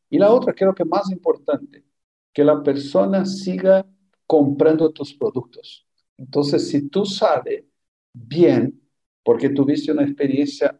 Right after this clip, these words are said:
extraordinaria cuando saliste, vas, la persona va a seguir comprando nuestros productos, va a hablar bien de nuestra compañía para, para nosotros. O sea,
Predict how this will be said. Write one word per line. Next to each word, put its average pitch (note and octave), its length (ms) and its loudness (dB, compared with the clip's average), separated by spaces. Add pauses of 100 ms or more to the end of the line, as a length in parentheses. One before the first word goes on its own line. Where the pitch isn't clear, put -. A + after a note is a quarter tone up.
(220)
extraordinaria B2+ 840 -2
cuando A#2+ 300 -4
saliste, - 720 -4 (400)
vas, C#3 520 0
la B2+ 100 -4
persona D#3+ 320 -6
va C#3 140 0
a D#3 40 -4
seguir C#3+ 320 -2
comprando B2+ 560 -4 (160)
nuestros A#2 460 -4
productos, D3+ 760 -2 (380)
va C3 180 2
a C3 40 4
hablar C#3+ 400 2
bien C#3+ 320 6
de C#3+ 80 6
nuestra B2+ 320 -6
compañía A#2 560 -6
para, A2 360 -6 (240)
para G#2 220 -4
nosotros. G2 500 -6
O - 20 -14
sea, - 220 0